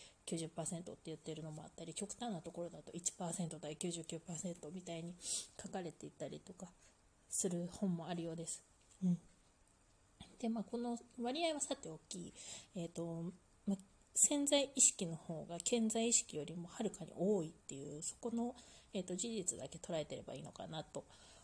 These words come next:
思っています。<clears throat> わかんないですしね、実際のパーセンテージ。私結構ざっ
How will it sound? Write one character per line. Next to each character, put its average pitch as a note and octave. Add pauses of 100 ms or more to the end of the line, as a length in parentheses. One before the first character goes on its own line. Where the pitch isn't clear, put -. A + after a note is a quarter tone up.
(140)
思 E3+
っ -
て -
い C3+
ま D3
す。 - (200)
<clears throat> -
わ F#3
か A3+
ん C#4
な G3+
い D3
で D3+
す -
し F#3
ね、 F#3
実 F#3
際 G#3
の G3
パ -
ー F#3+
セ -
ン F#3+
テ F#3+
ー F#3
ジ。 - (440)
私 A#3+
結 E4
構 F3+
ざ F3
っ -